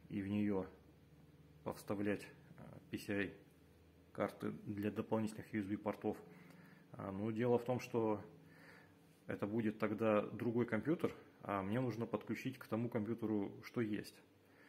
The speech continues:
Ну, бывает так, что ноутбук мощный, у меня не ноутбук, но тоже мощное устройство, и когда это устройство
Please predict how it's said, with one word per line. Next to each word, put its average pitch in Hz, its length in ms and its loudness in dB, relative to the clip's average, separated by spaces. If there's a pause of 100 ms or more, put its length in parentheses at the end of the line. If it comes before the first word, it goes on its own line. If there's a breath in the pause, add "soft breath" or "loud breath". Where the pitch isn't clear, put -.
(600 loud breath)
Ну, 123 200 0
бывает 98 400 4
так, - 160 -8
что - 180 -8
ноутбук 101 500 -4
мощный, 117 380 0
у 92 120 -4
меня 107 240 0
не 104 100 2
ноутбук, 107 420 2
но 107 120 0
тоже 92 260 2
мощное 98 380 -4
устройство, 98 580 -4
и 98 500 0 (1300)
когда 107 340 2
это 95 160 2
устройство - 640 -4